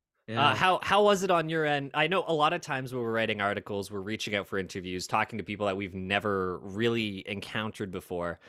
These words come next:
Speaker 1: How was it interviewing someone that you actually kind of knew going into, into telling the story?
Speaker 2: Oh, it was, uh, it was so smooth. Like, um,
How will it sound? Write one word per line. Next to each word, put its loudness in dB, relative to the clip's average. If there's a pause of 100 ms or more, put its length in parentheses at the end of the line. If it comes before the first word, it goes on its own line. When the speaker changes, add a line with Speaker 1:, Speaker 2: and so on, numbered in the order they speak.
(140)
Speaker 1:
How 2
was 6
it 2
interviewing 0
someone 0
that -4
you 0
actually -2
kind 0
of -6
knew -2
going 2
into, -4 (120)
into -8
telling -6
the -12
story? -10 (960)
Speaker 2:
Oh, 2
it 2
was, 2
uh, 2
it -8
was -4
so 2
smooth. -2
Like, 0
um, 0